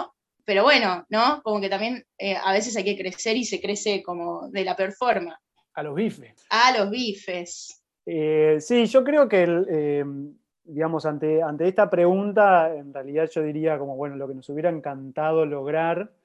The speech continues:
Speaker 2: eh, después habrá que ver si se <laughs> logró o no, pero, pero en realidad es cierta, cierta ambivalencia o cierto recorrido, ¿no? Que en momentos uno diga, "Che, qué tipo seductor, este, Lucas Pereira", en otro momento diga, como, "Este es un goma,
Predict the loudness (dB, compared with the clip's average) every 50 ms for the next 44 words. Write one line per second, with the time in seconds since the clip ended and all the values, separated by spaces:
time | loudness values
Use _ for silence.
0 | _ _ _ _ _ _ _ _ -12 -12 -10 -10 -12 -14 -12 -12 -12 -6 -6 -4
1 | -4 -2 -2 0 -2 0 2 4 6 6 6 4 2 -8 -8 -8 -6 -4 -2 -2
2 | -2 2 2 2 2 2 -2 -4 -4 -4 -2 -2 -2 -2 0 -2 -2 -2 -4 -6
3 | -6 -6 -6 -4 -4 -4 -6 -6 -6 -2 0 2 4 4 6 6 6 4 4 2
4 | -4 0 0 0 0 0 -2 -2 -2 -2 -4 -6 -6 -6 -6 -4 -4 -6 -6 -6
5 | -6 -6 -4 -4 -4 -2 0 2 2 2 2 -2 -6 -4 -4 -4 -2 -4 -6 -6
6 | -4 -4 -4 -2 0 0 0 0 -2 -4 -6 -6 -4 -4 -2 0 0 0 0 -2
7 | -4 -2 -4 -6 -4 -4 -2 -2 0 0 0 -2 -2 0 -2 0 0 0 0 0
8 | 0 0 -2 -4 _ _ _ _ _ _ _ _ _ _ 0 2 4 4 4 2
9 | -2 -6 -6 -2 -2 -2 -2 -2 -8 -8 -8 -4 -2 2 4 4 4 4 2 -4
10 | -8 _ -12 -12 -10 -10 -10 -10 -10 -8 -8 -8 -8 -6 -6 -2 0 0 0 0
11 | 0 -4 -6 -6 -6 -6 -6 -6 -6 -6 -8 -8 -10 -10 -10 -10 -12 _ -18 -20
12 | -16 -14 -12 -12 -12 -12 -8 -4 -2 -2 -2 -2 -4 -6 -8 -10 -10